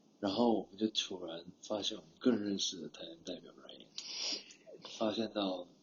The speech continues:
他对于热忱的讲究。那我就很好奇说，“那你现在的热忱是什么？”他说，“我想要做 Podcast。”所以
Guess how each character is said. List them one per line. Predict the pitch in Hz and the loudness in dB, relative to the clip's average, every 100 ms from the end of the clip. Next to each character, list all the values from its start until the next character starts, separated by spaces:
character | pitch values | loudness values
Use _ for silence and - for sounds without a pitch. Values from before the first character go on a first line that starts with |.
| _ | _
他 | - - 110 | -10 -4 2
对 | 117 | 6
于 | 98 | 8
热 | 98 117 123 98 | 8 10 10 8
忱 | - - - | 2 -2 -10
的 | 85 65 - - _ _ _ - _ _ - - _ _ _ - _ _ - | -10 -10 -12 -20 _ _ _ -20 _ _ -20 -20 _ _ _ -20 _ _ 0
讲 | - - - | 0 0 -4
究。 | - 110 - _ _ _ _ _ _ - | 0 0 -2 _ _ _ _ _ _ -10
那 | 101 | -6
我 | 87 85 - - - | -6 -6 -12 -12 0
就 | 123 | 4
很 | 117 - | 4 4
好 | 117 107 | 2 2
奇 | - 98 | 2 -2
说 | 107 117 | -2 2
，“那 | 160 | 4
你 | 143 104 | 4 2
现 | 123 | 0
在 | 117 | 0
的 | 107 | 0
热 | 101 113 | 2 2
忱 | 98 - - | 2 -4 -8
是 | - | -8
什 | |
么？” | - - - - - _ | -8 -18 -20 -20 -20 _
他 | - | -8
说 | - 95 - _ _ | -6 -6 -10 _ _
，“我 | - | -12
想 | - | -10
要 | - | -8
做 | - | -10
Podcast。” | - - - - - - - - _ - - - - - - _ - | -6 -6 -4 -8 -6 -6 -6 -8 _ -20 -20 -20 -20 -20 -20 _ -20
所 | |
以 | - | -18